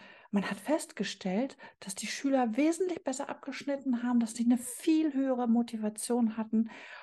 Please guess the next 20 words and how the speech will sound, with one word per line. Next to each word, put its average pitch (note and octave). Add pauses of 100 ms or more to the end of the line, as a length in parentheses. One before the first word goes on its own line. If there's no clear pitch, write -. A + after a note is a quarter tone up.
(180)
als, G#3
ähm, G3
die G3+
Schüler G3+
mit G3
einem G3
Fixed -
Mindset. E3 (280)
Also F#3+ (420)
die G#3+
hatten A3
eigentlich G3
überhaupt G3
keinen F3+
Bock, G#3
da -
irgendwie F3+
was F#3
zu -
machen. E3